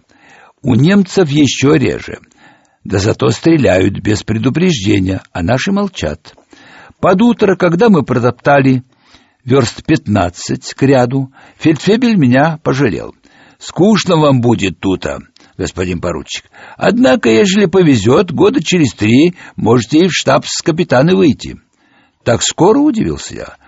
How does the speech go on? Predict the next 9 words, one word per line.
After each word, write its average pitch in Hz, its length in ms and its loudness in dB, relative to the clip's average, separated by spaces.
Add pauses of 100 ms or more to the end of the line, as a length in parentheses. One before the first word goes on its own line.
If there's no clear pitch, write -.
"Можно 101 320 0
и 135 60 4
скорее. 202 640 2 (280)
В 127 80 -2
этих 190 340 2
краях, 196 540 2 (240)
ежели 143 320 2
оглядеться 175 640 2
построже, 165 800 2